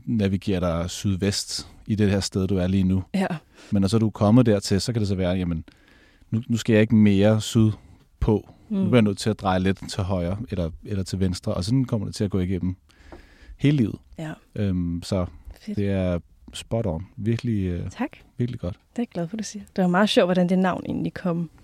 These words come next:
Speaker 1: Ja, hvordan startede det?
Speaker 2: Det startede, det hed, øh, min pitch ind til fireogtyve syv var, at det skulle hedde Solskin.
Speaker 1: Ja.
Speaker 2: Øh, fordi det betyder noget, ja, helt konkret for mig, og, og det her med at finde solskin i ens eget liv, og det her med at have det her lys i øjnene,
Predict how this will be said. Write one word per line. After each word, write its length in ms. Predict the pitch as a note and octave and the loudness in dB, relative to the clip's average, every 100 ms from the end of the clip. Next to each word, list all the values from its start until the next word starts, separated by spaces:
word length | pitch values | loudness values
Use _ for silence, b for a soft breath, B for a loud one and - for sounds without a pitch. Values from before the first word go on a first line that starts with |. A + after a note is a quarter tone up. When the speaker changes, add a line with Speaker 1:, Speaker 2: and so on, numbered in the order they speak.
| - - | -20 0
Speaker 1:
Ja, 100 | G#2 | 4
hvordan 220 | G#2 C3 | 6 6
startede 340 | C#3+ C3 D3+ D3+ | 2 -2 -2 -4
det? 60 | b b b - | b b b -2
Speaker 2:
Det 120 | G3 | -2
startede, 420 | F3+ G3+ F#3+ - G#3 | 2 4 4 2 0
det 160 | G#3+ | 2
hed, 320 | G3+ G3+ F#3 F3 E3 E3 | 4 4 4 0 -2 -4
øh, 80 | E3 - C#4+ | -10 -12 -6
min 200 | G3+ G3 | 0 0
pitch 340 | - C4+ C#4 C4+ | 2 0 2 0
ind 100 | G3 | 0
til 100 | G3 | 0
fireogtyve 300 | G3+ G3 G3+ | 0 0 0
syv 340 | - F#3+ G2+ | 2 0 0
var, 240 | E3+ F3 | -4 -4
at 180 | - - | -6 -8
det 80 | F3 | -8
skulle 160 | - E3+ | -4 -4
hedde 120 | D#3+ | -2
Solskin. 420 | G#3+ C4 - - - _ _ - - | -2 -2 -4 -8 -10 _ _ -18 -4
Speaker 1:
Ja. 140 | G2+ G2 - F#3+ F3+ F3 E3 E3 | -2 -4 -4 0 2 0 -2 -6
Speaker 2:
Øh, 60 | |
fordi 220 | D#3+ - E3+ | -6 -8 -4
det 120 | F3 | -4
betyder 240 | F3 F3+ | -4 -4
noget, 240 | D#3 C#3+ C#3 _ - | -2 -4 -8 _ -10
ja, 160 | D#3+ D3 _ _ | -8 -8 _ _
helt 300 | - - - - | -10 -10 -10 -10
konkret 400 | F3 E3 E3+ - | -6 -6 -6 -8
for 80 | D3+ | -6
mig, 360 | E3 B3 C4+ | -2 -2 -2
og, 260 | F3+ D#3+ E3 | -4 -4 -6
og 120 | F3 | -4
det 80 | F#3 | -2
her 40 | F#3 | -2
med 100 | F3 | -4
at 80 | |
finde 260 | - F#3 F#3 | -2 0 0
solskin 540 | - G3 G3 - G3 | 0 -2 -2 -2 -4
i 20 | F3 | -4
ens 280 | - - - - | -6 -8 -8 -6
eget 240 | E3+ F3+ | -4 -4
liv, 220 | F#3 A3 - _ _ _ - | -2 -4 -6 _ _ _ -8
og 100 | F3+ | -2
det 80 | F3+ | 0
her 80 | |
med 100 | F#3+ | 0
at 80 | E3+ | 0
have 140 | E3 F3+ | -2 0
det 100 | F3 | -2
her 180 | F#3 | -2
lys 380 | F3+ F3 G#3+ - | -2 0 -2 -2
i 80 | - | -4
øjnene, 440 | D#3+ D3 D#3+ F3 | -4 -4 -4 -4